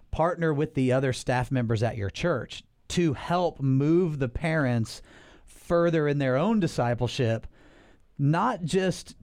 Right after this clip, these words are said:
to keep it with themselves, but for the purpose of discipling someone else. So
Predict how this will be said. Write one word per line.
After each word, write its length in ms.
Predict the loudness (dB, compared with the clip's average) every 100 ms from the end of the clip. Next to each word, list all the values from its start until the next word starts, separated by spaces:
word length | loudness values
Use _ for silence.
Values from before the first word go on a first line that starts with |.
| -10
to 120 | -4 -2
keep 260 | 0 0
it 120 | 0
with 160 | 0 0
themselves, 920 | -2 -2 -2 0 2 2 0 -4 -10 -18 _ _ _ _
but 420 | -6 0 0 -2 -4
for 340 | 0 2 4
the 120 | 0
purpose 560 | -2 -4 -2 -2 -2 -2
of 220 | -4 -2
discipling 720 | -4 -2 -2 -2 0 0 0
someone 380 | -2 -2 0 0
else. 460 | -2 -4 -10 -18 -20 -20 -20 -20
So 420 | -4 0 0 -4